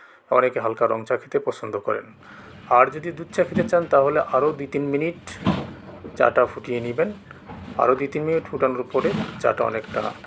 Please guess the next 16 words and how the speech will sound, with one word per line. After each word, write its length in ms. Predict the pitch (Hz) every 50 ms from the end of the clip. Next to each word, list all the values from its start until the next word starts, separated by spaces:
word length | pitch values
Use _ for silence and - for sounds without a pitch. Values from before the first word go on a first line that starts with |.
| - - -
উম, 200 | 123 117 113 107
গাঢ় 200 | 110 110 113 123
হয়ে 180 | 123 131 135 135
যাবে, 240 | - 156 165 202
লিকার 360 | 175 135 120 113 - 120 113 -
করা 220 | - 117 113 110
হয়ে 180 | 107 113 117 113
যাবে। 240 | 135 135 - 208 226 - - - - - - - - - - - - - - -
তো 380 | 120 117 110 107 107 110 117 - - - - - - - - - - - - - - - - -
পাঁচ 260 | - 147 151 - -
ছয় 100 | - 185
মিনিটের 320 | 185 185 185 180 196 180 156
বেশি 300 | 147 139 - - - - - - - - - - - - - - - -
কখনই 420 | - 135 127 123 - 131 131 143 139
চা 220 | - - 120 120
ফুটানোর 380 | 113 - - - 123 113 120